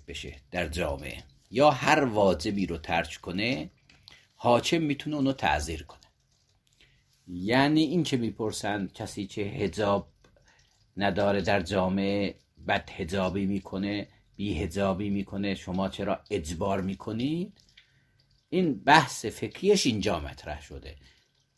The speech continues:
اگر حجاب واجبه، ترک حجاب و بد حجابی حرامه، هر فعل حرام در جامعه تعزیر داره.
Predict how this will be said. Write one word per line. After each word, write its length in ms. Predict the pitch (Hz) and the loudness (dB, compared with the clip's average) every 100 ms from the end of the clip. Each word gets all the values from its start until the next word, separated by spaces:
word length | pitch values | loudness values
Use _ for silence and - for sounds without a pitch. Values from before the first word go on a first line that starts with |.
| _ _ _ _ - | _ _ _ _ 4
اگر 520 | 160 175 185 185 147 | 6 10 10 10 8
حجاب 680 | - - 110 101 131 139 - | -6 -8 -6 4 6 6 2
واجبه، 600 | 92 85 101 82 78 - _ _ _ - | -4 -4 -6 -8 -8 -14 _ _ _ -6
ترک 440 | - 139 127 - | 2 2 2 -2
حجاب 640 | 113 107 98 - 117 117 - _ _ - | -2 0 -2 2 2 0 -4 _ _ -6
و 100 | 101 | -4
بد 240 | 85 98 - | 0 -2 -2
حجابی 520 | 92 82 95 90 98 | -6 0 2 2 -2
حرامه، 680 | - 85 85 80 87 98 - _ _ _ _ _ _ | -2 -2 0 -2 -4 -8 -12 _ _ _ _ _ _
هر 760 | - - - 165 196 180 120 | -12 -8 0 8 10 10 6
فعل 400 | 82 - 113 98 | -4 -2 0 2
حرام 580 | 87 95 92 120 143 151 147 | 0 0 2 2 2 -2 -4
در 200 | 95 85 | -2 -2
جامعه 440 | 92 85 92 131 | -2 -4 -4 -6
تعزیر 560 | - 95 80 78 69 62 | 0 0 0 -2 -8 -10
داره. 260 | - - | -16 -18